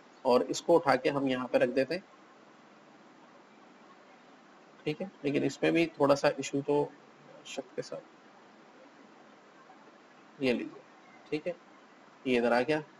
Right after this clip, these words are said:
ये इसकी बिल्कुल finest copy आ गई, ठीक है। अब एक को अगर आप अलग background, वैसे background दोनों का एक ही रखना चाह रहे हैं तो फिर ठीक है, background अलग लगा दें नीचे, वरना एक को इसके अंदर डाल दें,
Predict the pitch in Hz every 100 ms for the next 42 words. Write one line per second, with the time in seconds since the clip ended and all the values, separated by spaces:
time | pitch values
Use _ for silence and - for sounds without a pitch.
0 | - - 139 135 - 135 127 147 147 131
1 | 120 120 - 113 120 110 104 - - -
2 | - - - - - 180 156 - - 156
3 | 170 175 170 - - - 160 160 - 185
4 | 175 170 170 170 143 160 151 151 156 175
5 | 165 - 156 175 156 165 175 170 175 156
6 | 156 180 170 170 156 156 170 - 160 160
7 | 165 143 135 147 147 147 139 131 131 170
8 | 175 190 - - - - - - 139 143
9 | 143 - 156 151 156 170 175 170 175